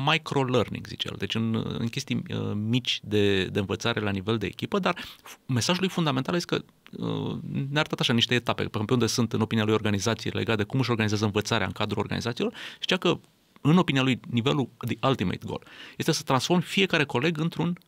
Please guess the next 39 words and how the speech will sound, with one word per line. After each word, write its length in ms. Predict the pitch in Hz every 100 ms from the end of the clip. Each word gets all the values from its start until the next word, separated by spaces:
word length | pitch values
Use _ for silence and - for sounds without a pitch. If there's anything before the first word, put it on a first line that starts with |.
| _ -
teacher, 280 | 110 - -
într-un 220 | 113 117
profesor. 440 | - 107 - - - _ _ _ _ _ _ _ _
Da? 160 | - -
Și 380 | 156 156 139 143 _ - - _ _ _ -
asta 240 | 156 -
încercăm, 460 | 175 165 - 214 101
adică 380 | - 117 113 110 -
avem 160 | 113 139
deja, 360 | 131 131 127
asta 180 | 117 -
e 40 | 139
o 20 |
chestie 200 | 160 143
relativ 260 | 139 139
nouă 220 | 131 104 104
în 200 | 110 110
organizația 320 | 107 110 113
asta, 120 | 117
adică 140 | 101 -
facem 180 | 107
vreo 120 | 98 98
patru-cinci 540 | 107 104 - 98 -
ani, 180 | - - - - - -
da? 220 | 143 -
Încercăm 460 | 147 143 135 175 202
să 340 | - 165 151 - - - - _
încurajăm 680 | - 139 143 123 104 104 156
și 100 | -
să 80 | 135
dăm 260 | 110 143 -
oportunități 1000 | 131 135 123 120 110 - 151 - - - _
fiecărui 480 | - - 226 202 -
coleg 220 | 170 180
de-al 120 | 120
nostru, 240 | 180 - -
chiar 140 | 139
dacă 220 | 151 143
e 220 | 135 123